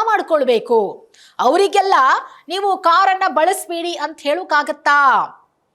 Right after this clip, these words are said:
ಮದುವೆ ಮಾಡ್ಸೋಕೆ ಈ ಯೋಜನೆಯನ್ನ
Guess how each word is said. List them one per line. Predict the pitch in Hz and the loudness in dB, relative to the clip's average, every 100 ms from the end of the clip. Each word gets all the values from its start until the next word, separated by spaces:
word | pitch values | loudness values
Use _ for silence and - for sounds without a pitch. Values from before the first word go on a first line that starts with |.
| _ _ _ - | _ _ _ -10
ಮದುವೆ | 208 262 339 453 494 | -2 -2 0 -2 0
ಮಾಡ್ಸೋಕೆ | 440 427 392 392 403 | 0 -2 -6 -6 -8
ಈ | 320 339 311 | -6 -8 -4
ಯೋಜನೆಯನ್ನ | 311 349 330 294 302 | -4 -2 -6 -8 -8